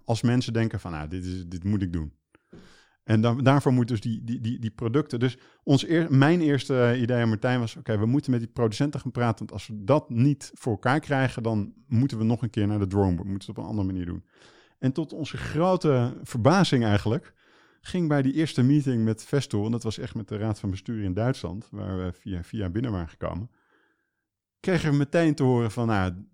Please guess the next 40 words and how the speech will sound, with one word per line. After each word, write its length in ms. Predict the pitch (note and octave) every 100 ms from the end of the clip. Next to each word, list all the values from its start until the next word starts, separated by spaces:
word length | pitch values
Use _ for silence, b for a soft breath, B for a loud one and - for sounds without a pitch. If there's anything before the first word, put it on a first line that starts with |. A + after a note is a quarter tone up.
| D3+ C#3+
"Jongens, 320 | A#2+ A#2 G2+
wat 120 | G#2
een 100 | A#2
waanzinnig 380 | A#2 A2+ A2+ B2
goed 160 | - G#2
idee. 380 | A2 A2+ G#2+ G2+
Wij 180 | A#2
begrijpen 480 | G#2 A2 C3+ A#2 A2
ook 180 | B2 A2+
dat 140 | A2
die 240 | - G#2+ A2
business 420 | F#2+ B2 B2+ G#2+
van 120 | A#2
ons 160 | G#2+ G2+
gaat 200 | A2 G2
veranderen. 560 | A#2 A#2+ G#2+ G2 F#2
We 60 | F#2+
weten 300 | G2+ G2+ G#2
niet 160 | G2 F#2+
of 120 | -
dat 160 | G2
over 220 | F#2+ F#2 G2
vijf 280 | B2+ B2
jaar, 260 | A2+ A2+ G#2
of 60 | G2+
over 140 | F#2
tien 140 | G#2+ A#2
jaar, 180 | A#2 G#2
of 60 |
over 240 | F#2+ F2+ F#2
twee 200 | A#2+ C3
jaar 160 | B2+
is. 200 | B2+ - b b b _
Maar 140 | G#2
dat 120 | G2+
gaat 240 | - A2 F#2+
weg 200 | C#3+ -
van 260 | A2 G#2
dozen 320 | A2 B2+ C#3
schuiven. 480 | B2+ C#3 B2+ B2 E3